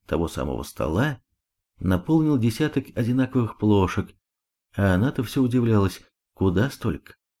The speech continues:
разноцветными чернилами. Придирчиво осмотрел тот самый большой пук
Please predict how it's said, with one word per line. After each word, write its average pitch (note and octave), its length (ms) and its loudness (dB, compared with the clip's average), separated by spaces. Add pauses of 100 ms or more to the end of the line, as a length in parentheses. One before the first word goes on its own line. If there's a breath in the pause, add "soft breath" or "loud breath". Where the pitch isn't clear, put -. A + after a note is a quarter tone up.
разноцветными G2 720 0
чернилами. F#2 720 -2 (640)
Придирчиво F#2 640 0
осмотрел F2 600 -2
тот - 180 -6
самый F2+ 240 2
большой F2 360 2
пук - 380 -4